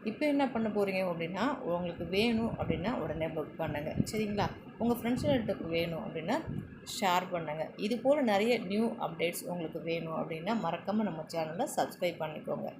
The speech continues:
கடந்த மூன்று நாட்களா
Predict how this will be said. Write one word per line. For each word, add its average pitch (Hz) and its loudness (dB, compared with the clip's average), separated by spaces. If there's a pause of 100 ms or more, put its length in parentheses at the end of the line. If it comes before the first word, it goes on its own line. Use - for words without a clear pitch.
(2000)
கடந்த 254 4
மூன்று 254 2
நாட்களா 180 2